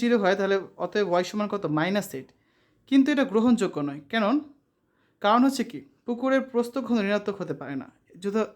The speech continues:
এই একটা পুকুর যদি হয়, এটা যদি প্রস্থ হয়, প্রস্থের মান কখনো ঋণাত্মক হওয়া সম্ভব? যে কোনো একটা পুকুরের মান তো অবশ্যই জিরো থেকে বড় হবে, তাই না? ঋণাত্মক মানে কি? শূন্য থেকে ছোট, যেটা হওয়া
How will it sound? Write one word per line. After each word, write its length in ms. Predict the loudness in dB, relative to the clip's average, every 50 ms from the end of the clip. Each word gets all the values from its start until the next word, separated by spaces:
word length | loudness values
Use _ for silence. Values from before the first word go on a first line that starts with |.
| 2 4
এই 60 | 4 4
একটা 140 | 2 0 -4 -6 -4
পুকুর 200 | -4 -2 -2 -2 0 0
যদি 140 | 0 0 -2 -2
হয়, 140 | -2 -4 -6 -8 _ _ _ _ _ _ _ -8
এটা 100 | -4 -2 0
যদি 100 | 0 0 0 0
প্রস্থ 220 | 0 -2 0 -2 -2 0 0
হয়, 120 | 0 0 0
প্রস্থের 260 | -2 -4 -2 0 2 2
মান 80 | 2 2 2
কখনো 160 | 0 -2 -2 0
ঋণাত্মক 240 | -2 -4 -4 -6 -6
হওয়া 120 | -6 -6 -4 -4
সম্ভব? 260 | -4 -4 -4 -6 -8 -8 -12 _ _ _ _ _ _ _ _ _ _ _ -16 -6 -2
যে 80 | -2 0 2
কোনো 120 | 2 2 2
একটা 120 | 2 2 0 0
পুকুরের 240 | 0 0 0 2 2
মান 80 | 2 2 0
তো 40 | 0 0
অবশ্যই 220 | 0 0 -2 -2 -2
জিরো 120 | -2 -2 -2 0
থেকে 120 | 0 0 0 0
বড় 100 | 0 0 2
হবে, 120 | 0 0 2
তাই 100 | 2 2 0
না? 40 | 0 -2 -4 -12 _ _ _ _ _ -6 -2 2
ঋণাত্মক 300 | 2 2 2 2 0 2 2
মানে 100 | 2 2 2
কি? 60 | 0 0 0
শূন্য 140 | 2 2 2 2
থেকে 140 | 2 0 -2 0 0
ছোট, 140 | -2 -2 -2 -4 -8 -10 _ -10 -6
যেটা 140 | -2 0 2 4
হওয়া 120 | 4 4